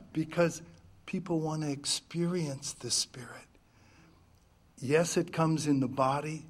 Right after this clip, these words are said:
which we need to discipline, and into the mind that we need to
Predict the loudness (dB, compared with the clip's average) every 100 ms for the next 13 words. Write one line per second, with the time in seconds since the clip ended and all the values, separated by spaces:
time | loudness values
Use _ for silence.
0 | -8 -6 -6 -2 0 2 0 0 -2 0
1 | -2 -2 -8 -8 -10 -10 -14 -20 -20 -20
2 | -20 _ -4 0 2 0 0 -4 -2 0
3 | 2 2 2 -2 -6 -8 -10 -14 -12 -8
4 | -4 -2 0 0 -2 -4 -10 -20 -20 -20
5 | _ 0 2